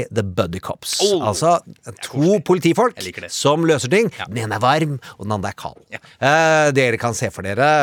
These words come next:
Speaker 1: eh, forbrytelsen, dere kan se for dere broen. Den ene er kald og fornuftig,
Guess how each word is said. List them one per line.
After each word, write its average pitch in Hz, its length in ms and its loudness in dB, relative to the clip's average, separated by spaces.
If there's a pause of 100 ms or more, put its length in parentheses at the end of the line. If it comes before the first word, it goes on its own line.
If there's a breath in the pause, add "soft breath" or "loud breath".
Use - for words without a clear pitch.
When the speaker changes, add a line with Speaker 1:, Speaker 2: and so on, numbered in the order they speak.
(140)
Speaker 1:
eh, 104 500 -10
forbrytelsen, 151 720 -2 (180 loud breath)
dere 214 140 -8
kan 104 80 -8
se 113 80 -8
for 101 100 -10
dere 98 160 -10
broen. 196 720 2 (180 loud breath)
Den 120 140 -8
ene 131 220 -4
er - 20 -18
kald 139 460 0
og - 20 -14
fornuftig, 135 460 -2